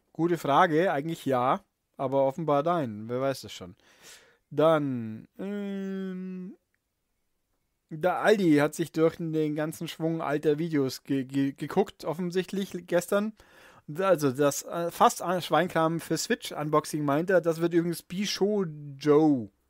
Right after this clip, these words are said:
ausgesprochen. Aha, wieder was gelernt. Gut. Dann bei den Let's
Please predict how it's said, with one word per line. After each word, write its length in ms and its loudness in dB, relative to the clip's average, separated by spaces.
ausgesprochen. 960 -6
Aha, 380 -2
wieder 160 0
was 100 -4
gelernt. 380 2
Gut. 220 0
Dann 260 6
bei 160 6
den 160 4
Let's 420 0